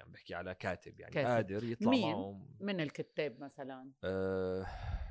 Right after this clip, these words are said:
Speaker 1: يعني مثلًا، آه، أصدقائي، آه، علي وجيه ويامن الحجلي،
Speaker 2: مم.
Speaker 1: مرت، آه، سنتين ورا بعض أو ثلاثة حق، يعني، آه،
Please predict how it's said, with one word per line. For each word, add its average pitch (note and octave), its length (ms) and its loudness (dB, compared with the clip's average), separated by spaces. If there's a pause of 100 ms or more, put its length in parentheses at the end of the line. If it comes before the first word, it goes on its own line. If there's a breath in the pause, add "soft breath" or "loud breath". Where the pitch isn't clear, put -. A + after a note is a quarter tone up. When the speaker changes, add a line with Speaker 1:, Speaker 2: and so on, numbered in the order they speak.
(120)
Speaker 1:
يعني E2 280 -8
مثلًا، G#2 600 0
آه، F#2+ 400 0
أصدقائي، G#2 920 0
آه، E2+ 440 -10
علي G#2 200 -4
وجيه G2+ 300 -4
ويامن F#2+ 280 -4
الحجلي، G2 760 -8 (180)
Speaker 2:
مم. D#3+ 300 -4
Speaker 1:
مرت، A2+ 440 -4
آه، F#2+ 340 -4 (140)
سنتين A#2+ 600 2
ورا A2+ 180 2
بعض A#2+ 220 -2
أو A2 100 0
ثلاثة B2+ 380 0
حق، - 220 -10 (300)
يعني، D#2+ 500 -10
آه، - 60 -12